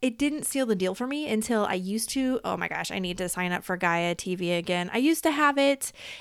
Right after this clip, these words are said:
and unfortunately, I didn't make enough time for it, and so I let my prescription, prescription, it was kind of a prescription.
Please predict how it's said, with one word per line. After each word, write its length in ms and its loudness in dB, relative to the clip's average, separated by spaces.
and 100 0
unfortunately, 640 -2
I 60 -2
didn't 160 0
make 160 -2
enough 160 0
time 420 -2
for 320 0
it, 240 4
and 140 -8
so 100 -6
I 140 -8
let 160 -12
my 180 -4
prescription, 800 -2
prescription, 880 0
it 100 12
was 220 8
kind 220 6
of 60 4
a 100 4
prescription. 640 2